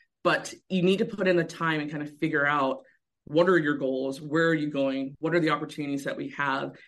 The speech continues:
And it comes with having that data, um, and kind of talking to those candidates.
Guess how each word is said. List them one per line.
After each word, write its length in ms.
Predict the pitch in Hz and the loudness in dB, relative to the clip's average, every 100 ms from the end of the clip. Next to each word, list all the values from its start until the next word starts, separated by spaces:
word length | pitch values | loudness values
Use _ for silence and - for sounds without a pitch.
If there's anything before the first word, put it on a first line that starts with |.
| _ | _
And 80 | - | -2
it 100 | 202 | -2
comes 340 | - 220 269 262 | 0 2 4 4
with 180 | 147 | 0
having 340 | 147 135 131 131 | 0 -2 0 0
that 280 | 139 - 165 | -2 -6 -6
data, 400 | 135 - - - - - - - | -6 -4 -8 -12 -20 -16 -8 -6
um, 140 | 147 | -4
and 120 | 160 | -2
kind 160 | 160 170 | 0 0
of 60 | 160 | 0
talking 320 | - 151 151 | -2 -2 -2
to 80 | 139 | -4
those 140 | 139 | -6
candidates. 580 | - 151 135 131 - - | -6 -2 0 -2 -4 -12